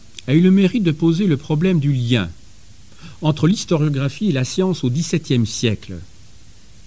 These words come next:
En mille neuf cent soixante-cinq, Cypher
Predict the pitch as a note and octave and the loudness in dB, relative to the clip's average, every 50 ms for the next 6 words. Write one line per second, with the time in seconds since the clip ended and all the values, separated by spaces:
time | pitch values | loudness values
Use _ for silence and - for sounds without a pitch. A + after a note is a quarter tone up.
0 | - - - - - - - - - - - - - - - - - - - - | -20 -20 -20 -20 -20 -20 -20 -20 -20 -20 -20 -20 -20 -20 -20 -20 -20 -20 -20 -20
1 | - - - - - - - - - - D3+ F#3+ C#4 C#4+ G#3 - - C4 C#4 A#3 | -20 -20 -20 -20 -20 -20 -20 -20 -6 0 4 6 6 6 6 4 2 -2 0 0
2 | - C#3 - - B2 A2+ - - - A#2 G#2 F#2 F2+ - - - - - - - | 0 -2 -2 -2 -6 -6 -6 -6 -6 -6 -6 -8 -10 -14 -18 -20 -20 -20 -20 -20
3 | - - - - - - - - - - - - - - - G#3+ A#3 B3+ A3 - | -20 -20 -20 -20 -20 -20 -20 -20 -20 -20 -18 -14 -12 -4 -4 -2 0 0 -2 -2
4 | - C3+ A#2+ B2 D3 | -2 -2 -2 0 -2